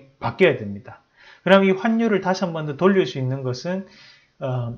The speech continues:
미국과 중국에 대한 무역 협상이 돼줘야겠죠. 그런 상황 말고는 지금의 환율을 돌리기는 상당히 힘들 것이다. 원화 약세 기조가 유지가 될 것이다 라는 부분까지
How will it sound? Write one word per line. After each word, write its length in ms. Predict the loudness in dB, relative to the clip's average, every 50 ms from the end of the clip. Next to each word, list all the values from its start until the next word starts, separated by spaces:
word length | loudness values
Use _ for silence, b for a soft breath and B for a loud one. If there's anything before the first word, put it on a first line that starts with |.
| -10
미국과 480 | -2 0 0 2 2 0 -2 -2 -4 -4
중국에 420 | -4 -6 -8 -8 -6 -4 -4 -4
대한 200 | -2 -2 -4 -2
무역 280 | -2 -2 -2 -4 -4 -4
협상이 800 | -8 -10 -8 -6 -6 -4 -4 -4 -4 -6 -6 -6 -8 -10 -8 0
돼줘야겠죠. 840 | 4 4 4 4 4 0 0 0 -2 -4 -8 -12 -16 -20 -20 -20 -20 -20 -4
그런 280 | 2 4 4 4 4 2
상황 420 | 0 -2 -2 -2 -2 -2 -4 -4
말고는 600 | -4 -2 -2 -2 -2 -4 -4 -6 -6 -8 -8 -10
지금의 420 | -6 -4 -2 -2 0 0 0 -2 -2
환율을 520 | -4 -6 -8 -6 -8 -8 -6 -6 -8 -6
돌리기는 580 | -4 -4 -4 -4 -4 -4 -4 -4 -4 -6 -8 B B B B B B B
상당히 540 | -20 -18 -16 -14 -12 -6 -2 0 0 0 0
힘들 260 | -2 -4 -4 -4 -4
것이다. 520 | -4 -6 -6 -6 -6 -6 -6 -6 -8 -10 _ _ _ _ _ _
원화 320 | -10 -6 -4 -2 -2 0 0
약세 340 | 0 0 0 -2 -4 -6 -4
기조가 400 | -4 -4 -4 -2 -2 -2 -2 -2
유지가 320 | -4 -2 0 0 0 0
될 140 | -2 -4 -4
것이다 520 | -6 -10 -10 -8 -6 -6 -6 -6 -8 -12 -12
라는 200 | -10 -8 -8 -8
부분까지 640 | -8 -10 -10 -10 -10 -8 -6 -6 -6 -6 -8 -8 -10